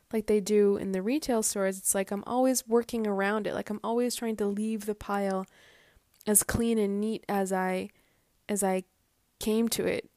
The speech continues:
you know, like, trying to get something that's on the bottom or trying to see, you know, what, what's up with, like, what that thing is, like, trying to identify it and so that I can make an outfit with it. But anyways,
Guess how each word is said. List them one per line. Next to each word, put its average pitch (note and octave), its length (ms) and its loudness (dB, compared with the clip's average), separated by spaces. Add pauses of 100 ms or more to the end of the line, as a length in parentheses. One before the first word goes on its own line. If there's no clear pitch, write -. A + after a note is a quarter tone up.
(680)
you G3+ 160 -2
know, F3+ 340 0
like, F#3 260 -2
trying G3 280 -2
to G3 60 -2
get - 260 0
something G3 260 -2
that's F#3+ 220 -2
on G3 80 -4
the G3 80 -2
bottom F#3+ 400 4
or F#3 60 -2
trying G3+ 260 -4
to G3 100 -4
see, G#3+ 520 -2 (320)
you G#3+ 100 0
know, F#3 160 2
what, F#3+ 340 0 (1700)
what's G#3 360 4
up G#3 180 2
with, G#3+ 220 0
like, G3 140 0
what A3+ 320 -2
that G#3 260 2
thing G3+ 320 -2
is, G3+ 240 -2
like, F3+ 140 -4
trying G#3 240 0
to - 100 -4
identify F3+ 600 -2
it - 300 -6 (560)
and D#3+ 200 -4
so - 140 0
that F3+ 120 0
I E3 140 -2
can - 100 -12
make G3 140 -8
an G3 80 -4
outfit G3 280 -4
with - 160 -6
it. - 200 -8
But - 200 -8 (800)
anyways, F#3+ 540 0